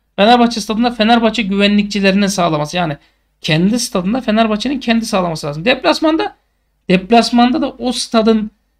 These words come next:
e, şeyinin sağlaması lazım. Zaten indirimler falan oluyor ya cezalarda. Bu şekilde oluyor. Diyorsun ki ya arkadaş oranın güvenlikçileri hiçbir şey yapmamış. Sıkıntı burada diyorsun, oradan yırtıyorsun. Ya da oradan indirim alıyorsun. Ha, Galatasaray kaç tane almış?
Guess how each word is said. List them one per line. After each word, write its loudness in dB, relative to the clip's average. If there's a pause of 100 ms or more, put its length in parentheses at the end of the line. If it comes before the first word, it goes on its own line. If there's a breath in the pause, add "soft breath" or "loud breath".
e, -2
şeyinin -2
sağlaması -2
lazım. -6
Zaten 2
indirimler 2
falan 4
oluyor 4
ya 4
cezalarda. 0 (480)
Bu 0
şekilde 0
oluyor. -2
Diyorsun -4
ki -6
ya 2
arkadaş -2
oranın -4
güvenlikçileri -2
hiçbir -12
şey -4
yapmamış. -2 (420)
Sıkıntı -2
burada 0
diyorsun, -4 (240)
oradan -2
yırtıyorsun. -8 (640)
Ya -14
da -6
oradan 0
indirim -2
alıyorsun. -8 (1040)
Ha, 0
Galatasaray 2
kaç 0
tane 0
almış? 0